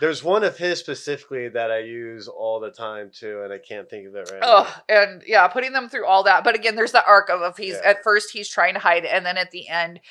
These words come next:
Speaker 2: he has that fabulous gay wedding, and there's all those drag
Speaker 1: Mm-hmm.
Speaker 2: queens there, and, like, "Is that Bob Dole?" <laughs> Like, Bob Dole could get it, <laughs> like
Speaker 1: Oh, Bob Dole just died.
Speaker 2: He did just die. Bob Dole did
Speaker 1: Yeah.
Speaker 2: just die. <laughs> Bob Dole's not gonna like this.
Speaker 1: <laughs>
Speaker 2: <laughs> That's all I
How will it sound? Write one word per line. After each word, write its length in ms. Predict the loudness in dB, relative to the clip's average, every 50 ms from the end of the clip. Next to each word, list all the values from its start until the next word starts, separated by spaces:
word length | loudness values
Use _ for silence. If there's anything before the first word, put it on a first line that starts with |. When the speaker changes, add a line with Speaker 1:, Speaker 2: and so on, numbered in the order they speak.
| -20 _
Speaker 2:
he 120 | -10 -4 0
has 200 | 2 2 4 4
that 180 | 4 2 2 0 _ _ 6
fabulous 460 | 6 8 6 6 4 0 -2 -4 -4
gay 220 | -6 -8 -6 -6
wedding, 460 | 0 4 4 4 4 2 -2 -8 -6 -4
and 100 | -4 -4
there's 160 | -4 -6 -4
all 220 | 0 2 2 4
those 180 | 4 2 0 2
drag 300 | 4 6 6 6 6 4
Speaker 1:
Mm-hmm. 80 | 2
Speaker 2:
queens 340 | -2 -4 -4 -4 -6 -10 -6 -2
there, 360 | 0 2 2 2 2 2 2
and, 160 | 0 -2 -4
like, 160 | -8 -12 -18 -18
"Is 100 | -8 -4
that 240 | -2 0 0 -2 -4
Bob 260 | -14 -14 -14 -14 _
Dole?" 420 | -16 -12 -8 -4 -4 -2 -2 -4 -4
<laughs> 40 | -4
Like, 240 | -4 -4 -4 -6 -8
Bob 200 | -8 -8 -6 -4
Dole 140 | -4 -6 -6
could 220 | -6 -10 -16 -16
get 220 | -12 -10 -10 -8 -8
it, 140 | -8 -6 -4
<laughs> 40 |
like 400 | -2 -4 -2 -4 -12 -16 -18 -20 _ _ -10
Speaker 1:
Oh, 140 | -8 -8 -6
Bob 240 | -6 -8 -10 -12 -14
Dole 160 | -18 -20 -20
just 240 | _ -20 -20 -20 _
died. 240 | -20 -20 -20 _ _ _ _ _ _ _ _ _ -20 -20 -14
Speaker 2:
He 120 | -12 -10 -6
did 180 | -4 -4 -4
just 200 | -4 -6 -6 -2
die. 160 | 0 0 2 2
Bob 200 | 2 0 0 0
Dole 140 | -4 -6
did 140 | -6 -8 -12
Speaker 1:
Yeah. 40 | -14
Speaker 2:
just 200 | -14 -16 -14 -6 -2
die. 220 | 0 0 0 0 -2 _ _ -20 -20 _
<laughs> 320 | _ -10 -6 -6 -4 2 6
Bob 260 | 6 6 6 6 6
Dole's 260 | 4 4 4 4 4
not 220 | 6 6 6 6 4
gonna 160 | 0 2 4
like 300 | 6 6 6 4 4 2
this. 500 | 2 6 8 8 6 6 4 0 0 0 -2
Speaker 1:
<laughs> 60 | -2 -2 -4 -6 -6 -6 -8 -8 -8 -8 _ -16 -16 -16 -16 _ _ _ _ _ _ _ _ _ _ _ _ -20
Speaker 2:
<laughs> 360 | -18 -18 -18 -18 -14 -4 -2
That's 360 | 0 4 8 8 8 10 8
all 120 | 6 8 10
I 160 | 10 10 10